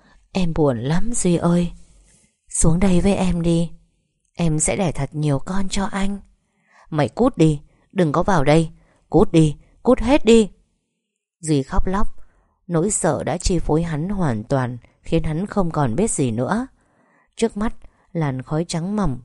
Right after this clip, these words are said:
từ phía xa lại bay đến, len vào trong nhà mỗi lúc một dày đặc. Duy một mình la hét rồi tự ngất lịm đi. Nhưng họ biết,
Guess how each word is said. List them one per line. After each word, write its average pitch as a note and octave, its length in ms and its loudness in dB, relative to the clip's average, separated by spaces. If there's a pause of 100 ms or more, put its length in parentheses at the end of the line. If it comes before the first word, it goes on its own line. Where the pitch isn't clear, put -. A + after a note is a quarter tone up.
(120)
từ C#3+ 180 -2
phía D3+ 300 -4
xa E3+ 280 -6
lại C#3+ 200 -6
bay C#3+ 180 -4
đến, D3 320 -2 (520)
len F#3 280 -6
vào C3 240 -2
trong F3+ 320 -4
nhà B2+ 280 -4
mỗi D3+ 180 -4
lúc A#3+ 200 0
một C#3+ 100 -2
dày B2+ 260 -4
đặc. A#2 220 -4 (720)
Duy F#3+ 180 -2
một - 200 -4
mình C3 220 -4
la D#3 260 -6
hét A3+ 300 -4
rồi - 160 0
tự - 240 -4
ngất G#3+ 240 -4
lịm D3 260 -2
đi. D3 260 -2 (640)
Nhưng E3+ 200 -2
họ D3 200 -6
biết, A3 280 -2